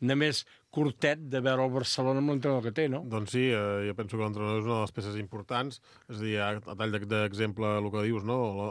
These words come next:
Speaker 2: el Barça de futbol l'any passat amb un entrenador, aquest any amb un altre entrenador, sense desmerèixer un ni l'altre,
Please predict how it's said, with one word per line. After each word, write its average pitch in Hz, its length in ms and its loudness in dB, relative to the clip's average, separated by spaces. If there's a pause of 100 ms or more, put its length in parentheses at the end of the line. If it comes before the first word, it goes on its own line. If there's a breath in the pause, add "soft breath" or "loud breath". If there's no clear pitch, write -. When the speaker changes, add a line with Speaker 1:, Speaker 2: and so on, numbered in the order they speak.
(160)
Speaker 2:
el 98 640 -6
Barça 107 260 -4
de 92 100 -8
futbol 104 240 0
l'any 104 160 -2
passat 107 160 -6
amb 107 80 -4
un 104 80 -2
entrenador, 107 320 -4
aquest 110 160 -8
any 104 80 -6
amb 104 80 -4
un 101 80 -2
altre 104 160 -8
entrenador, 107 400 -4 (300 loud breath)
sense 107 180 -12
desmerèixer 107 400 -4
un 101 140 -6
ni 104 80 -2
l'altre, 117 340 -2